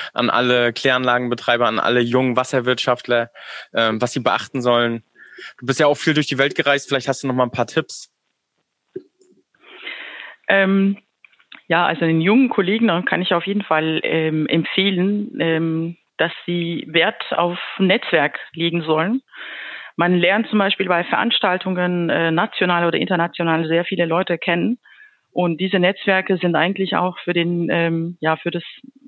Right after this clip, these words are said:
Speaker 2: oder für den beruflichen Alltag sehr, sehr, äh, wertvoll. Es ist wichtig, ähm, dass man weiß, wo man zum Beispiel oder wie man bestimmte, äh, Informationen erreichen kann, weil es ist einfach nicht möglich, für eine Person über alles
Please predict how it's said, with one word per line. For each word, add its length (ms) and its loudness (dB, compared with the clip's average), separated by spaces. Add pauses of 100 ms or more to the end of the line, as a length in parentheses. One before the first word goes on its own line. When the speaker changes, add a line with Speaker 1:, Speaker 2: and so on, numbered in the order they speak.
(120)
Speaker 2:
oder 160 -4
für 140 -4
den 160 0
beruflichen 540 -2
Alltag 380 0
sehr, 160 2
sehr, 440 2
äh, 260 0
wertvoll. 520 0
Es 120 -8
ist 140 -10
wichtig, 480 0 (600)
ähm, 720 2
dass 180 -2
man 200 0
weiß, 340 0
wo 80 2
man 540 0
zum 100 -4
Beispiel 400 -2
oder 180 0
wie 100 0
man 180 2
bestimmte, 680 0 (100)
äh, 280 0 (100)
Informationen 600 0
erreichen 460 0
kann, 280 -2
weil 180 -2
es 100 -4
ist 120 -4
einfach 260 0
nicht 220 0
möglich, 480 0
für 140 0
eine 220 0
Person 680 -2
über 280 0
alles 240 2